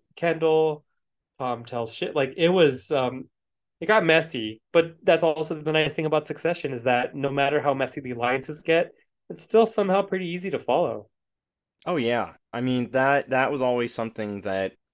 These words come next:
Speaker 2: you know, other shows like Game of Thrones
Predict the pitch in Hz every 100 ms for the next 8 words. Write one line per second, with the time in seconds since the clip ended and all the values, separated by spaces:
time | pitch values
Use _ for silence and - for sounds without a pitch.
0 | _ _ _ _ _ _ _ _ _ _
1 | _ - 123 110 101 95 - _ _ _
2 | _ _ 120 117 110 - 110 107 104 101
3 | 95 107 104 - 107 104 104 90